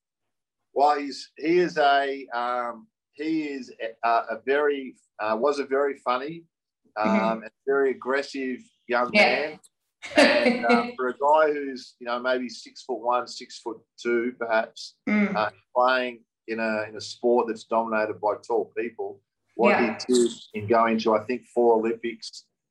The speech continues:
Speaker 1: and making the N B A and, and his shooting was
Speaker 2: Yeah.
Speaker 1: testament to his attitude. Um, and, um, so I, I'm a big fan of him on what he did on the, on the court.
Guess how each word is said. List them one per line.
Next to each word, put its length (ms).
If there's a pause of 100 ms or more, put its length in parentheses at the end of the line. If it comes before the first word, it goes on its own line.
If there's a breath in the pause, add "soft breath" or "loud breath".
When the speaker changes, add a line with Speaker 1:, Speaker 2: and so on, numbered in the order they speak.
Speaker 1:
and 100
making 380
the 140
N 100
B 160
A 640
and, 120 (180)
and 160
his 180
shooting 580 (380)
was 160
Speaker 2:
Yeah. 100
Speaker 1:
testament 400
to 340
his 80
attitude. 640 (460)
Um, 440 (140)
and, 360
um, 420
so 360
I, 40 (180)
I'm 120
a 120
big 280
fan 320
of 100
him 340 (220)
on 400 (300)
what 180
he 60
did 180
on 160
the, 160 (100)
on 140
the 100
court. 440